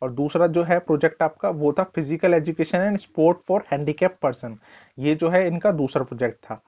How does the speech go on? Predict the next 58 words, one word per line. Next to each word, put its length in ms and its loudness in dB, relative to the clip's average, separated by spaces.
ये 120 -2
चीज़ 200 0
आप 160 4
याद 180 4
रखना, 200 -4
ये 180 0
इंपॉर्टेंट 540 0
है, 60 0
ठीक 220 -2
है। 100 -2
तो 40 -6
यूनेस्को 500 -2
के 280 2
जो 160 2
प्रोजेक्ट 400 2
थे 160 0
आईवाईडीपी 520 2
को 120 2
लेकर 240 2
वो 200 2
ये 140 2
दो 180 4
प्रोजेक्ट 360 -2
थे, 220 -20
ये 100 -4
चीज़ 220 -2
आपको 200 -2
याद 220 0
रखनी 260 -6
है, 80 -2
एग्जाम 300 2
में 100 0
पूछ 220 -6
सकते 260 -6
हैं, 80 -12
ठीक 200 -6
है। 80 -2
तो 60 0
मैंने 240 -2
आपको 300 -2
जो 160 0
है 120 4
अभी 220 0
तक 180 0
ये 120 4
चीज़ें 300 0
बता 220 4
दी 120 -2
हैं। 160 -4
सबसे 260 -2
पहला 220 0
आपका 280 0
International 540 0
Year 160 4
of 140 0
Disabled 320 0
Person 280 -2
बताया, 300 2